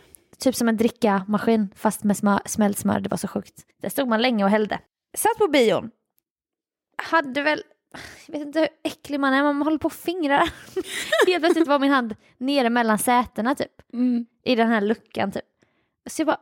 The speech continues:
Speaker 1: vad fan? Det ligger någonting här.
Speaker 2: Mm.
Speaker 1: Så var det typ som ett exakt sånt där bussfodral man hade. Som man hade förr.
Speaker 2: Ja.
Speaker 1: Det här plast. Fast i U S A då. <laughs> Något sånt där bussfodral liknande med plastfickor.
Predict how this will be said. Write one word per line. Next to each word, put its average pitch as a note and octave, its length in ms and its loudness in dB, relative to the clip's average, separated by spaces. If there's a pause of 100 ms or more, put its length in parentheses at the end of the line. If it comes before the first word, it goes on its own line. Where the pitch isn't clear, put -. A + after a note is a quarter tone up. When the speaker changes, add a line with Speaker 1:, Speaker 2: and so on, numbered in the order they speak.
Speaker 1:
vad - 120 -12
fan? E4+ 200 -8 (380)
Det A3+ 120 4
ligger B3 260 2
någonting G#3 280 2
här. - 80 -6 (260)
Speaker 2:
Mm. G#3+ 240 -4 (960)
Speaker 1:
Så - 140 -4
var D4 140 4
det A#3 60 0
typ A3 180 0
som A3 140 2
ett G#3 140 0
exakt - 340 -4
sånt D#4 100 -2
där C4 100 0
bussfodral A#3 680 0
man C4 120 -2
hade. G3 280 -2 (680)
Som - 140 -12 (160)
man A3+ 120 -2
hade G#3+ 160 -2
förr. A3 480 2
Speaker 2:
Ja. F#3 340 -4 (140)
Speaker 1:
Det - 80 -8
här A#3+ 60 -4
plast. - 540 -6 (880)
Fast - 220 -4
i G#3+ 100 2
U G3+ 80 2
S G#3 160 -2
A C4+ 120 2
då. G3 100 -2 (260)
<laughs> - 280 -2
Något C4+ 180 0
sånt A#3+ 160 0
där G#3+ 120 2
bussfodral G3 540 0
liknande G3 340 -2
med F#3+ 180 -6
plastfickor. F#3+ 540 -4